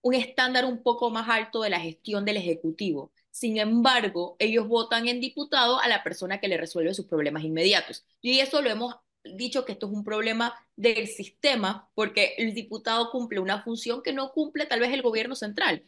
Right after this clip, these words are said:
pero ellos sí saben cuál es el diputado que le hizo la carretera o les dio el dinero para el entierro, sobre todo en los circuitos más pequeños, que es lo que dice el profe. Entonces yo creo que la manera en la que las personas votan y el comportamiento de votación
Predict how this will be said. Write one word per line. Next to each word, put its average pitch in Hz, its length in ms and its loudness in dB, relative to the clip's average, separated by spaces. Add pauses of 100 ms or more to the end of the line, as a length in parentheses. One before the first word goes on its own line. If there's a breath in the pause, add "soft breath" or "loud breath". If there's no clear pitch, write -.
(180 loud breath)
pero 233 220 8
ellos 285 220 6
sí 330 180 2
saben 220 560 2
cuál 220 200 4
es 240 40 0
el 220 80 -2
diputado 196 480 0
que 190 100 -4
le 180 60 0
hizo 180 180 0
la 180 120 2
carretera 175 840 2
o 226 140 0
les 196 180 0
dio 214 400 -2
el 214 220 -8
dinero 208 400 2
para 190 160 4
el 185 60 4
entierro, 190 640 0
sobre 208 260 -6
todo 262 220 2
en 302 60 2
los 285 100 -2
circuitos 208 440 -6
más 196 140 -8
pequeños, 196 400 0
que 180 80 -8
es 170 40 -4
lo 160 60 -6
que - 100 -8
dice - 200 -6
el - 60 -8
profe. - 380 0 (240 soft breath)
Entonces 247 200 2
yo 254 80 -2
creo 294 140 2
que 294 80 6
la 240 100 6
manera 226 320 2
en 339 80 0
la 311 100 -4
que 190 120 -4
las 170 100 -6
personas 185 520 -6 (100)
votan 240 540 4
y 202 120 0
el 196 80 0
comportamiento 196 640 -4
de 240 80 0
votación 190 640 -4